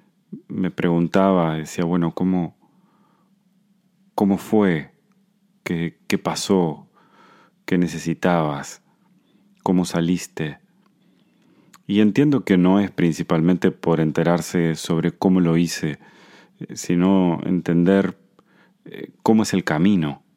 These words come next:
para salir de ahí, para salir de un lugar así. Yo no creo que mi historia sea especialmente diferente a ninguna otra. Lo que sí siento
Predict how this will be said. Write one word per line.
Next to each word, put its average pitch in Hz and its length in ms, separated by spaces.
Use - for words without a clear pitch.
para 85 200
salir 80 440
de 80 120
ahí, 76 360
para 82 200
salir 85 360
de 85 60
un 82 100
lugar 78 300
así. - 340
Yo 104 760
no 110 540
creo 120 320
que 107 140
mi 95 160
historia 107 580
sea 95 800
especialmente 101 920
diferente 87 800
a 80 100
ninguna 85 480
otra. 76 420
Lo 85 360
que 85 880
sí - 260
siento 98 760